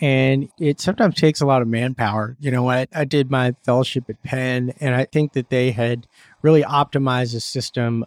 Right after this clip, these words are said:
of managing their drains. And so what, what happened is there was basically a, a log of anybody in the hospital who had a drain. You put in a drain, it got put on the drain board. And so every single morning, it was usually one of the P As, or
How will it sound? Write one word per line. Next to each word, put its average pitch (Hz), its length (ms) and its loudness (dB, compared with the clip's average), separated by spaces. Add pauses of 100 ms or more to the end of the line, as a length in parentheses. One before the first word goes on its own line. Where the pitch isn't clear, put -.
of 113 440 -2
managing 120 540 2
their 107 120 0
drains. 98 580 -6
And 101 120 0
so 110 180 -4
what, 110 340 -2
what 117 140 -2
happened 139 520 0
is 113 160 -4
there 107 200 -2
was 107 320 -4
basically 120 500 0
a, 110 100 0 (180)
a 127 120 -2
log 113 400 2
of 110 120 -2 (180)
anybody 139 520 4
in 117 100 0
the 110 60 -4
hospital 107 480 -8
who 104 60 -4
had 98 120 2
a 95 40 -2
drain. 90 340 -4
You 90 100 -4
put 156 200 2
in 156 80 4
a 143 60 2
drain, 117 420 2 (260)
it 131 60 -2
got 120 140 0
put 135 120 0
on 117 80 2
the 110 60 2
drain 101 300 0
board. 92 300 -2 (340)
And 127 300 -2
so 120 460 0
every 151 300 2
single 165 280 0
morning, 120 420 2 (340)
it 131 80 0
was 113 160 0
usually 131 200 2
one 117 140 4
of 110 60 4
the 104 60 0
P 143 260 2
As, 117 460 2 (100)
or 113 480 0